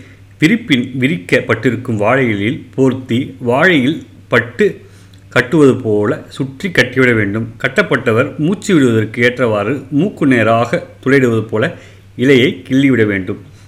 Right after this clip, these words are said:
வாழை இலையில் கட்டப்பட்டு வெயிலில் கிடத்தப்பட்டிருக்கும் நபருக்கு அருகில் ஒருவர் இருக்க வேண்டும்.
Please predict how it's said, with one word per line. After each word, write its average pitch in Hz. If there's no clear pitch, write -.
வாழை 160
இலையில் 135
கட்டப்பட்டு -
வெயிலில் 147
கிடத்தப்பட்டிருக்கும் 131
நபருக்கு 110
அருகில் 143
ஒருவர் 117
இருக்க 113
வேண்டும். 98